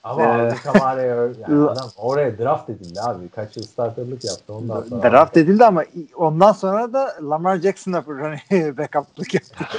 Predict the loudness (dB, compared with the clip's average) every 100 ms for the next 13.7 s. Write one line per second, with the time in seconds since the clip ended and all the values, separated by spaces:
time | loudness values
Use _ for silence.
0 | 0 4 2 2 -10 -10 _ _ -16 -14
1 | -14 -14 -18 -20 -20 2 8 8 6 -4
2 | -18 -20 -20 -20 _ 4 6 6 4 -2
3 | -4 0 4 4 4 2 2 2 4 4
4 | 2 4 4 4 0 0 -2 _ _ _
5 | _ _ -4 0 0 4 2 2 -4 -8
6 | -4 -4 -6 -8 -6 -4 -6 -8 -10 -8
7 | -6 -8 -12 -16 -12 -10 -10 -12 _ -8
8 | 4 6 6 6 8 8 6 2 -4 -4
9 | _ _ 2 6 8 6 4 0 2 2
10 | -2 -8 -10 -6 -4 -4 -6 -6 -6 -6
11 | -8 _ _ _ _ _ _ _ -20 -2
12 | 4 6 6 6 6 6 4 2 2 6
13 | 6 4 0 -2 -2 -8